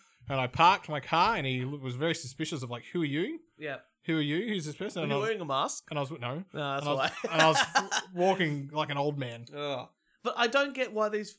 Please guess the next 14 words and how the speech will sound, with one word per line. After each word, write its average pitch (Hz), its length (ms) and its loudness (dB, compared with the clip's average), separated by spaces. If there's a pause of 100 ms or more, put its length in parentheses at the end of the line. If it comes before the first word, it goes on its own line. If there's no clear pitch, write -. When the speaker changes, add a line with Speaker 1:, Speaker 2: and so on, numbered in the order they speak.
Speaker 2:
sixty-year-old 214 720 -2
men 185 260 -4
are 170 80 -4
deciding, 170 500 -4
"I'm 165 120 -6
gonna 165 160 -4
co-," - 200 -12
like 214 160 -4 (120)
Sylvester 240 680 -6
Stallone. 185 460 -4 (360)
"Oh, 202 160 2 (160)
I'm 185 100 0
gonna 185 140 0
come, 190 300 -6